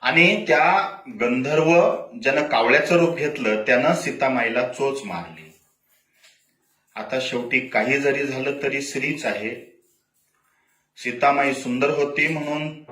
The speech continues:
तो तिच्या रूपावर भाळला, वासना निर्माण झाली आणि चोच मारल्यामुळं सीतामाई ओरडल्या.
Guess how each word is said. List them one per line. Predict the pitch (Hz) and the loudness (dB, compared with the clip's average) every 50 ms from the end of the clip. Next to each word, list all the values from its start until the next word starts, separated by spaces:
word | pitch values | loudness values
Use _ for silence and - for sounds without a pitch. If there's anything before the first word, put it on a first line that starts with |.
| - - _ _ _ _ _ _ _ _ _ _ - | -20 -20 _ _ _ _ _ _ _ _ _ _ -6
तो | 147 143 143 | -6 -4 -4
तिच्या | 147 139 - 156 143 | -6 0 2 2 2
रूपावर | 139 131 - - 147 147 151 147 - - | 2 2 2 2 4 4 4 4 2 0
भाळला, | 135 135 139 139 139 139 143 147 | 0 0 2 4 6 6 6 4
वासना | 147 135 120 - - - 139 143 147 147 147 147 139 120 | 4 4 4 2 2 -2 -2 0 2 2 2 2 0 0
निर्माण | 120 127 131 131 131 135 135 135 131 | 0 0 0 0 0 0 0 0 -2
झाली | 120 113 127 127 123 117 95 - - - - _ _ _ _ _ _ - - _ _ _ _ _ _ _ _ _ _ _ _ _ _ _ _ _ _ - - _ _ _ _ _ _ _ _ _ _ _ _ _ _ _ _ _ _ | -4 -4 -2 0 0 0 -2 -4 -8 -14 -20 _ _ _ _ _ _ -20 -20 _ _ _ _ _ _ _ _ _ _ _ _ _ _ _ _ _ _ -20 -20 _ _ _ _ _ _ _ _ _ _ _ _ _ _ _ _ _ _
आणि | - 123 147 170 190 208 220 247 262 - - - - _ _ _ _ _ _ _ _ _ - | -4 -2 2 4 4 4 4 2 0 -4 -10 -14 -20 _ _ _ _ _ _ _ _ _ 2
चोच | - 175 202 233 233 | 4 6 6 6 4
मारल्यामुळं | 214 190 170 160 160 160 160 160 160 156 156 156 160 165 165 | 2 2 2 4 4 4 4 4 4 4 4 6 6 6 4
सीतामाई | 165 160 151 - 156 151 147 143 147 147 | 2 -2 2 2 2 4 4 2 0 0
ओरडल्या. | 143 127 127 123 123 123 123 113 92 90 90 87 | 0 0 2 4 4 4 4 2 -2 -8 -10 -10